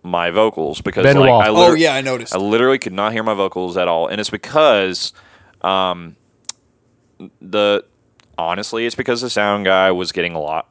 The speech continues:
Speaker 1: uh, some feedback and ambience out of my mic when I wasn't using it, because I wasn't using it all the time. And so when I had a vocal part on a song,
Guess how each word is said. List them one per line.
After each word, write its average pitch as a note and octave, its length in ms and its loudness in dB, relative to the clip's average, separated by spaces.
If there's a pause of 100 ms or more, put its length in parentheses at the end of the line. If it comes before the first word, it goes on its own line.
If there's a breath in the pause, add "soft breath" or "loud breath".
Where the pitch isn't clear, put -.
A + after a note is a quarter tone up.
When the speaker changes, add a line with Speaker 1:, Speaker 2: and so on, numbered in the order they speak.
Speaker 1:
uh, F#2 380 0
some F#2 240 -4
feedback G#2+ 680 0
and F#2 240 -6
ambience E2+ 580 -4
out E2+ 80 -2
of E2 80 -6
my D#2+ 140 -6
mic D#2 260 -10
when E2+ 80 -4
I E2+ 40 -2
wasn't G2 320 -2
using C#3+ 360 -8
it, D#2+ 120 -6
because E2 200 -10
I D#2 40 -10
wasn't D#2+ 240 -12
using E2 200 -12
it E2 60 -12
all D#2+ 100 -6
the E2+ 100 -12
time. G#2+ 320 -2
And E2+ 120 -8
so E2+ 180 -4
when E2 140 -6
I D#2+ 80 -6
had F2 200 -4
a E2+ 40 -8
vocal E2 260 -10
part E2 200 -6
on D#2+ 120 -10
a D2+ 60 -14
song, B2 720 4